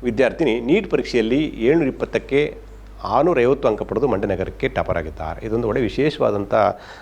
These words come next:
ಸಾಧನೆ ಅಂತಲೇ ಹೇಳ್ಬೋದು. ಮಂಡ್ಯದ ವಿದ್ಯಾರ್ಥಿನಿ, ಈ ಹೆಣ್ಮಗಳು ಮಂಡ್ಯದ ಕಾರ್ಮೆಲ್ ಕಾನ್ವೆಂಟ್‌ನಲ್ಲಿ ವ್ಯಾಸಂಗ ಮಾಡಿದ್ರು ಅನ್ನುವಂಥ ಮಾಹಿತಿ. So,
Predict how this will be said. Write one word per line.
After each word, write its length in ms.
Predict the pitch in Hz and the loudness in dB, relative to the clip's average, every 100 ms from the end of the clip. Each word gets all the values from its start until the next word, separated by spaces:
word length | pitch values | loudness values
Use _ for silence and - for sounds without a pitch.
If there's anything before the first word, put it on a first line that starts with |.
| - - | -18 -2
ಸಾಧನೆ 300 | 107 110 104 | 0 2 -2
ಅಂತಲೇ 240 | 92 90 | -4 -8
ಹೇಳ್ಬೋದು. 340 | 85 - 107 151 | -10 -8 -8 -4
ಮಂಡ್ಯದ 300 | 101 104 104 | -2 0 0
ವಿದ್ಯಾರ್ಥಿನಿ, 460 | 87 95 85 143 | -2 -6 -6 -8
ಈ 220 | - 135 | -6 -2
ಹೆಣ್ಮಗಳು 600 | 151 131 120 113 113 110 | 0 2 0 0 -2 -2
ಮಂಡ್ಯದ 220 | 110 104 104 | -2 0 -2
ಕಾರ್ಮೆಲ್ 420 | - 104 131 147 | 0 0 2 0
ಕಾನ್ವೆಂಟ್‌ನಲ್ಲಿ 500 | 107 101 95 92 95 | -2 -4 -4 -4 -4
ವ್ಯಾಸಂಗ 800 | 90 - - - - 98 - 90 | -6 -14 -20 -18 -8 -8 -6 -6
ಮಾಡಿದ್ರು 400 | 85 82 82 87 | -6 -8 -10 -8
ಅನ್ನುವಂಥ 300 | 87 82 82 | -6 -8 -4
ಮಾಹಿತಿ. 320 | 82 82 135 156 - - - - - - - | -4 -4 -6 -8 -12 -14 -14 -14 -14 -12 0
So, 380 | 117 110 101 | 4 6 6